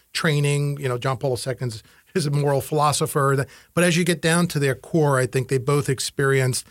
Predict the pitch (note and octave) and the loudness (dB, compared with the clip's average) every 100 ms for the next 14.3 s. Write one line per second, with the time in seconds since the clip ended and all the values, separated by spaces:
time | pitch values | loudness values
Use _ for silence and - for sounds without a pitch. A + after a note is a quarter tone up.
0 | - _ _ C#3+ C3+ C3+ - E3 - D#3+ | -20 _ _ 0 2 2 0 0 0 0
1 | D3+ D3 C#3 - C#3+ C3+ - C3+ C3+ C#3 | 2 2 0 0 0 0 -2 -2 0 0
2 | C#3 - F3 D#3+ D#3 C#3 A#2+ E3+ C3+ - | 0 0 0 2 2 2 0 0 0 -2
3 | A#2 - D#3 C#3+ C#3 C#3 C#3+ D#3 C#3+ B2+ | -4 0 0 2 0 0 2 2 2 2
4 | C3+ C3+ - _ _ - C#3+ D#3 B2+ C#3 | -2 -4 -12 _ _ -2 0 2 2 0
5 | D3 D#3 - - E3+ - C#3 D#3 D3 C#3+ | 0 0 0 2 2 2 2 2 2 2
6 | C3+ C3 A#2+ - D3 B2 - D#3 F3 D#3 | 2 0 -2 0 0 0 -2 -2 2 2
7 | C#3 B2 C3 D3 C3+ C3 C3+ C3 C3 B2+ | 2 -2 0 0 0 0 0 2 2 0
8 | C#3+ B2+ B2+ B2+ A#2 A#2+ A2 _ _ _ | -2 -2 0 2 2 0 -2 _ _ _
9 | - D#3+ C3 A2 - C#3 F3+ E3+ D#3 D3 | 0 0 2 0 0 0 0 0 2 2
10 | D3 E3 E3 D3 B2+ B2 - G#3 D3 B2+ | 0 0 0 0 0 -4 -2 2 2 0
11 | - - _ - D3+ E3 D#3 C#3+ B2+ B2+ | -4 -14 _ -2 0 2 2 0 -2 0
12 | D3 C#3 B2 A#2+ B2+ B2+ - E3+ E3 F3 | 0 2 0 -2 -2 -2 -2 -2 -2 -4
13 | E3+ F#3+ D#3+ D3+ C#3+ D3 C3+ C3+ C3 C3+ | -4 -4 0 0 0 0 0 0 0 2
14 | D#3+ E3+ | 2 0